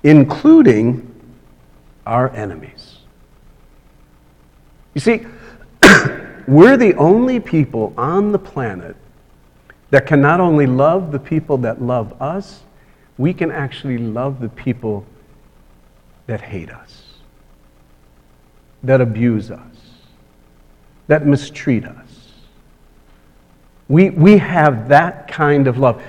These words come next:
And, and that's that, you know, John seven thirty-seven through thirty-nine, that's, that's that river of life springing up within us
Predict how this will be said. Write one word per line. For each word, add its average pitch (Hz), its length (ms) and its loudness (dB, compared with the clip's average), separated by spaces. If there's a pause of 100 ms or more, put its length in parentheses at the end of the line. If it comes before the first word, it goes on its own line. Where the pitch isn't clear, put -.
(160)
And, 165 240 0
and 156 180 6
that's 180 280 4
that, - 680 2
you 156 60 2
know, 139 200 6 (120)
John 160 320 4
seven 175 380 4
thirty-seven 156 840 2 (320)
through 160 160 2
thirty-nine, 139 800 4 (340)
that's, - 360 4
that's 147 380 2
that - 680 2
river 208 580 8
of 151 140 6
life 156 540 4 (200)
springing 247 640 4
up 190 180 4
within 156 360 4
us - 460 -8